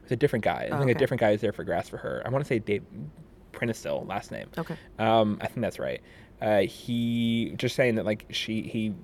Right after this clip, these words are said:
Speaker 1: had just, she had felt, like, in a funk, and he, like, helped her love tennis again or something. That's
Speaker 2: Good.
Speaker 1: just, she was getting emotional about.
Speaker 2: Yeah.
Speaker 1: So,
Speaker 2: I mean,
Speaker 1: um,
Speaker 2: she had such bad luck getting the flu at the end of the
Speaker 1: Yeah.
Speaker 2: clay court season. She'd been playing well, and she's a great clay court player. So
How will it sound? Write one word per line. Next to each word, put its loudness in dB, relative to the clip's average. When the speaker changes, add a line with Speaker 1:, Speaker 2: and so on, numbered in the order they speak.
Speaker 1:
had -2
just, -10
she -2
had 0
felt, -2
like, -4
in -2
a -2
funk, -2
and -6
he, -2
like, -2
helped -6
her -2
love -2
tennis -8
again -14
or -14
something. -14
That's -8
Speaker 2:
Good. -4
Speaker 1:
just, -6
she -8
was -6
getting -4
emotional -4
about. -2
Speaker 2:
Yeah. -6
Speaker 1:
So, 10
Speaker 2:
I 8
mean, 10
Speaker 1:
um, 8
Speaker 2:
she 0
had 0
such -2
bad 2
luck -2
getting -4
the -8
flu 0
at -2
the -2
end -2
of -2
the 0
Speaker 1:
Yeah. -6
Speaker 2:
clay 0
court -2
season. -4
She'd -4
been -4
playing -4
well, 0
and -4
she's -12
a -16
great -2
clay -6
court -8
player. -2
So -4